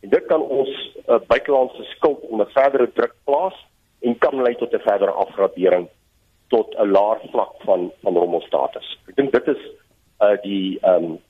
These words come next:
dit is die patroon van denke deur die akkrediteringsagentskap.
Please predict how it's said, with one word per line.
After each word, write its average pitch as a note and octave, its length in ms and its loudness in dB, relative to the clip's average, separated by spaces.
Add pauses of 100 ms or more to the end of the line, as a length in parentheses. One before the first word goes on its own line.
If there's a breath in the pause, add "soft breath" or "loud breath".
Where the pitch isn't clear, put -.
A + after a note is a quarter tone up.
(240)
dit - 160 2
is C3+ 100 -2
die C3 120 -2
patroon C3 520 0
van F#2+ 220 0
denke C#3+ 400 0 (120)
deur G#2+ 140 2
die G#2+ 100 0
akkrediteringsagentskap. F2+ 1040 -2